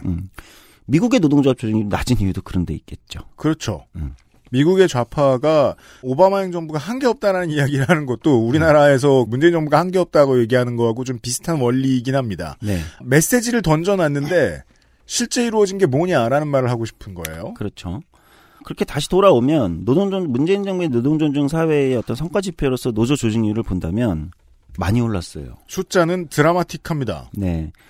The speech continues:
Speaker 1: 어, 제가 말씀드리면 이천사 년도에 한국의 노조 조직률이 십점오 퍼센트였고
Speaker 2: 음.
Speaker 1: 이천십 년도쯤, 그러니까 이제 이명박 정부죠.
Speaker 2: 네.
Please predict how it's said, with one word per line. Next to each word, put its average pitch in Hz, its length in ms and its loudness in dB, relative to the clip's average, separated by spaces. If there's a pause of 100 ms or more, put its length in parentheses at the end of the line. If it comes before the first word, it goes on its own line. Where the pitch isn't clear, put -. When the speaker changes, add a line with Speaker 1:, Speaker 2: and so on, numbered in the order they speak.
(340)
Speaker 1:
어, 113 140 -2
제가 147 160 2
말씀드리면 151 640 2
이천사 160 640 0
년도에 180 520 4
한국의 185 340 2
노조 120 240 2
조직률이 120 360 0
십점오 139 440 -2
퍼센트였고 87 960 -2
Speaker 2:
음. 80 140 -16 (460)
Speaker 1:
이천십 196 640 -2
년도쯤, 185 800 -2 (120)
그러니까 131 200 -2
이제 113 120 0
이명박 131 380 2
정부죠. 98 640 -4
Speaker 2:
네. 90 80 -16